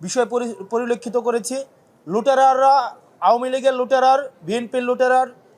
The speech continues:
এই লুটেরারদের পরিচয় একটাই, তারা হচ্ছে ব্যাংক খেলাপি, ভোট ডাকাত, তারা হচ্ছে ব্যাংক ডাকাত, তারা হচ্ছে ব্যাংক ডাকাত, তারা জনগণের টাকা, আমার আপনার টাকা, আমার আপনার টাকা চুরি করে তারা হচ্ছে বিদেশে নিয়ে যায়,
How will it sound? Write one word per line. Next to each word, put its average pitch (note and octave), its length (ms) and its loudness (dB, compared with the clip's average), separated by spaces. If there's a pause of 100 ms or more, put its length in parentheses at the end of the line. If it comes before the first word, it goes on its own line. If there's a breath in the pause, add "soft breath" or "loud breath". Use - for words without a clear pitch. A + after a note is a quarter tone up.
(100)
এই G#3 100 -2
লুটেরারদের C4+ 680 0 (220)
পরিচয় B3 320 0
একটাই, A3 340 0
তারা G#3+ 180 4
হচ্ছে A3+ 200 -2
ব্যাংক G#3 280 0
খেলাপি, A#3 400 0 (460)
ভোট G3 200 -2
ডাকাত, B3+ 420 2 (320)
তারা A3 180 4
হচ্ছে A#3 320 -2 (160)
ব্যাংক A3+ 320 0
ডাকাত, A3+ 300 0 (540)
তারা G#3 160 4
হচ্ছে A#3+ 200 -2
ব্যাংক G3+ 260 0
ডাকাত, C4+ 320 2 (100)
তারা A#3+ 160 2
জনগণের B3 600 0
টাকা, A#3 220 2
আমার F#3 320 2
আপনার A#3 280 0
টাকা, B3 340 0 (420)
আমার A3 280 2
আপনার B3 320 -2
টাকা B3+ 200 2
চুরি C#4+ 280 -6
করে A#3 260 0 (340)
তারা G#3 160 4
হচ্ছে A#3 220 -4
বিদেশে G#3+ 360 -6
নিয়ে B3+ 200 0
যায়, C#4 220 2